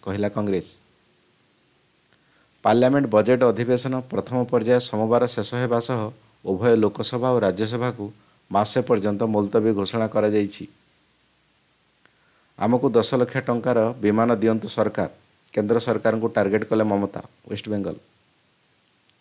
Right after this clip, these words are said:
ଛାତିରେ ଦ-, ଯନ୍ତ୍ରଣା ଅନୁଭବ କରିବା ପରେ ଡାକ୍ତରଖାନାରେ ଭର୍ତ୍ତି ହେଲେ ତୃଣମୂଳ ନେତା ବାବୁଲ ସୁପ୍ରିୟ। ଆଦାନୀ ହିଣ୍ଡେନବର୍ଗ ମାମଲାରେ ତଦନ୍ତ ପାଇଁ ପ୍ରସ୍ତୁତ କଲା କେନ୍ଦ୍ର,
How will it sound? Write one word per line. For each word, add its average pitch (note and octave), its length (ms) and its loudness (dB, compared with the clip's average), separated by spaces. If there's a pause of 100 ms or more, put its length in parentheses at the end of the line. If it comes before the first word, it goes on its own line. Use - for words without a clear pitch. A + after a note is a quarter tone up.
(640)
ଛାତିରେ C3+ 400 0
ଦ-, A2+ 240 0
ଯନ୍ତ୍ରଣା A#2+ 480 0
ଅନୁଭବ A2+ 360 -2
କରିବା A#2+ 320 2
ପରେ A#2+ 260 2
ଡାକ୍ତରଖାନାରେ A#2 680 -2
ଭର୍ତ୍ତି G#2 300 -4
ହେଲେ G#2+ 180 0
ତୃଣମୂଳ A2+ 560 0
ନେତା A2+ 280 -2
ବାବୁଲ G2 340 4
ସୁପ୍ରିୟ। G#2+ 400 -4 (2250)
ଆଦାନୀ B2+ 420 2
ହିଣ୍ଡେନବର୍ଗ C3 580 2
ମାମଲାରେ A#2+ 460 2
ତଦନ୍ତ A#2 440 0
ପାଇଁ B2+ 180 -2
ପ୍ରସ୍ତୁତ A#2 440 -4
କଲା A#2 220 0
କେନ୍ଦ୍ର, A2+ 420 -4